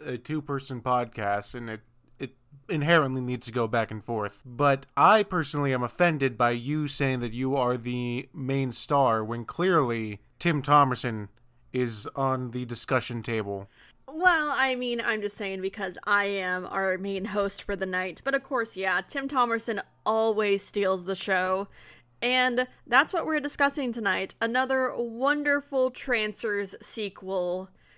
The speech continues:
Speaker 2: Trancers three, and we still have not watched the first one.
Speaker 1: Trancers three, tagline, "Death lives."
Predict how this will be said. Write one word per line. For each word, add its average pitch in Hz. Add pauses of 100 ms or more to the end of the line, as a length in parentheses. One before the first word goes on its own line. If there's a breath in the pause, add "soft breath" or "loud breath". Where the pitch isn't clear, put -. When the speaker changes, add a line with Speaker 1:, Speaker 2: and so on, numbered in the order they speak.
Speaker 2:
Trancers 311
three, 196 (240 loud breath)
and 233
we 359
still 294
have 196
not 202
watched 208
the 226
first 185
one. 180 (760 soft breath)
Speaker 1:
Trancers 165
three, 139 (160)
tagline, 131 (220)
"Death 165 (160)
lives." 139